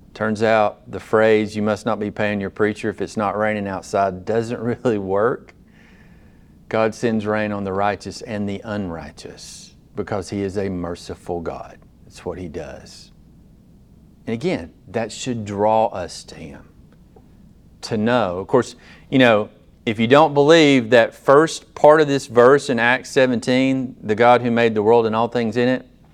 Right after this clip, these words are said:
you're automatically getting robbed of the mercies of God. Because if you understand that He made all things, He's Lord over all things, then you can begin to understand that He extends mercy to all things by providing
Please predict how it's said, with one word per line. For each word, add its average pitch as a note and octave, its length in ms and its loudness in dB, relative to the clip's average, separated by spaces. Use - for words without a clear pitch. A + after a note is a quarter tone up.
you're A2 160 0
automatically B2+ 680 2
getting A2+ 320 0
robbed A2 400 4
of F#2 120 -6
the G2 80 -6
mercies G2+ 580 -4
of E2+ 140 -8
God. E2+ 360 -4
Because A2 260 0
if A#2 140 -2
you A#2+ 100 2
understand C3 560 2
that G#2 80 -2
He A#2 140 -2
made B2 340 2
all A2 260 2
things, G#2 380 -4
He's G#2 200 -6
Lord A#2+ 300 2
over G#2+ 320 0
all G2+ 200 2
things, G#2 380 -6
then B2+ 120 0
you D3 80 -4
can C3+ 140 -6
begin A2+ 280 -2
to G#2 80 -4
understand G#2+ 520 -4
that G#2 80 -6
He A2+ 120 -2
extends A#2 520 -4
mercy A#2+ 460 -2
to F#2 220 -10
all D#2+ 220 -4
things - 540 -16
by G#2+ 140 2
providing G#2 640 0